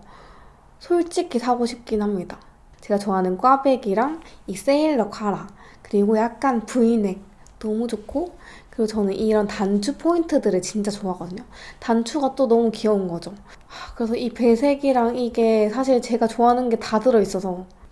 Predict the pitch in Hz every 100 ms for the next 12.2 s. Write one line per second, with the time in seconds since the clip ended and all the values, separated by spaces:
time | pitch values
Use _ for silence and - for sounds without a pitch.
0 | - - - 214 226 262 302 294 254 233
1 | 262 269 262 247 220 208 202 165 175 -
2 | - - - - - - - - - 220
3 | 202 - 202 240 269 240 208 185 180 214
4 | 269 - - 208 196 180 175 185 - -
5 | - - - - - 214 202 196 202 247
6 | 190 170 - 180 190 - - - - 202
7 | 196 196 - 190 - 175 175 190 202 -
8 | - - - - - - 240 240 262 269
9 | 302 320 320 302 240 208 - - 233 -
10 | 202 180 185 196 196 208 214 196 180 180
11 | 175 180 - 302 302 311 302 240 180 175
12 | 175 165